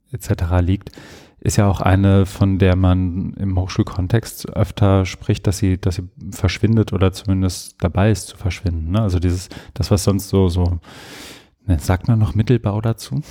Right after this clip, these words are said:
Also die, die genau diese, diese Querschnittsfunktion auch aus-, auch ausführen könnten und wo sozusagen sowohl physisch als auch zeitlich sozusagen Raum dafür wäre, genau diesen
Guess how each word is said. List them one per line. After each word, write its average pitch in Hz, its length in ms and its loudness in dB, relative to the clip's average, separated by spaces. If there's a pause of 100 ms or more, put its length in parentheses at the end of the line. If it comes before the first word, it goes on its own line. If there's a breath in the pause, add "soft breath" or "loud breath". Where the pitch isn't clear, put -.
(440 loud breath)
Also 104 180 4
die, 98 220 2 (1080 loud breath)
die 95 360 4
genau 101 280 2
diese, 104 300 2
diese 95 320 -2
Querschnittsfunktion 104 920 -2
auch 92 220 -6
aus-, 90 300 -4
auch - 360 -10
ausführen 95 560 -2
könnten 101 600 -2
und 95 340 -6
wo 98 160 2
sozusagen 92 420 0
sowohl 95 340 2
physisch 107 540 0
als 92 280 0
auch 95 200 -2
zeitlich 98 480 -2
sozusagen 90 360 -2
Raum 92 280 2
dafür 92 360 -2
wäre, 92 260 2
genau 90 220 2
diesen 90 280 -2